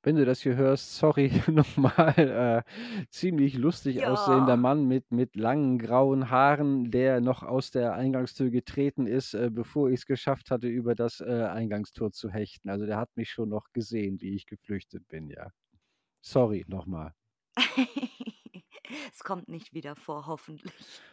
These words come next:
Speaker 1: Äh, hoffe ich auch, ja. Äh, hoff-, hoffe ich auch sehr, ja. Aber selbst vor, vor drei Wochen, äh, sind wir einfach nach, nach abends essen gehen, weil gegenüber von dem Restaurant, in dem war ich vorher noch nie, war so 'n völlig eingewuchertes Häuschen, wo ich dann dachte: „Ach ja, dann lass doch noch mal gucken gehen nach dem Essen, ne?“ Dann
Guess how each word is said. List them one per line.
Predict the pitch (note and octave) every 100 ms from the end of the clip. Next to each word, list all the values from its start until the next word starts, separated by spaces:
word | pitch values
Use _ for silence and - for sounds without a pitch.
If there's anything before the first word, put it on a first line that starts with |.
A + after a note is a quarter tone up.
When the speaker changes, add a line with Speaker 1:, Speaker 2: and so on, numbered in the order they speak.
| _ -
Speaker 1:
Äh, | B2 A#2 A#2 A2
hoffe | E3+ -
ich | E3 D#3
auch, | F3 A2+ -
ja. | A2+ A2 D3 _ -
Äh, | A#2+ A#2+ B2+ - -
hoff-, | D3 D3+ -
hoffe | F3+ D#3+
ich | C3+
auch | A2 F#2+
sehr, | - A#2 G2+ F2 -
ja. | G2 - _ - - - - A2
Aber | C3 B2+ G#2 G2+ F#2+
selbst | A2+ C3+ C3+ -
vor, | C#3 B2+ A#2
vor | - A#2+
drei | G2+ G#2+ A#2+ B2
Wochen, | D#3 D3+ A2 G2+
äh, | - A2 G#2 G2+ _ _ _ _ -
sind | A#2+ C3 C3+
wir | C3 A#2+ A2+
einfach | E2+ C3+ B2+ A2
nach, | A#2 A2+ A2
nach | A2 G#2
abends | F2+ A#2+ B2+
essen | - A#2+ - B2
gehen, | B2+ D3+ C3+
weil | A2+
gegenüber | A#2 A#2 A2+ B2+ C3
von | - A#2+
dem | A2+
Restaurant, | G#2+ - A#2 G#2+ B2
in | A2
dem | F#2+
war | F2+ G2+
ich | -
vorher | C3 B2
noch | B2+ A#2
nie, | C#3 D#3+
war | B2
so | A#2
'n | B2+
völlig | - G3+ F3+ -
eingewuchertes | - E3 E3 C3 D3 D3+ D#3 B2+ -
Häuschen, | C3+ C3+ E3 - G#2+ G#2+
wo | G#2
ich | G2+
dann | A2
dachte: | G#2 A#2 A2
„Ach | F#2+ -
ja, | B2 D2+
dann | E2
lass | F#2 -
doch | G#2+
noch | G#2+ G#2+
mal | G#2
gucken | - C4+ - G#2+
gehen | F#2+ D#2+
nach | D2+ -
dem | G2
Essen, | E2+ - G3+
ne?“ | G#2 F3+ D#3+
Dann | F#2+